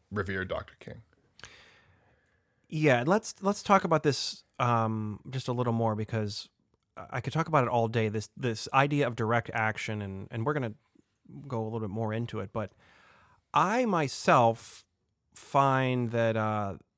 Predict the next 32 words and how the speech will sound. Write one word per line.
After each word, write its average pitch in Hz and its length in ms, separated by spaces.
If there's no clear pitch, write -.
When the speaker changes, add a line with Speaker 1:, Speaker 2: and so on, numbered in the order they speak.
Speaker 2:
in 156 160
the 160 100
activist 147 440
circles 139 320
that 123 100
I've 120 140
been 120 140
in, 117 80
in 117 60
my 113 120
life, 110 400
there's 120 260
a 113 60
bit 127 160
of 117 160
fetishizing 117 840
direct 110 340
action 107 640
and 110 220
romanticizing 107 1000
it 98 100
to 110 80
be 107 120
that 123 280
is 123 140
the 117 100
thing 117 260
that 107 80
you 117 140
need 113 320
to 107 80
do. 110 340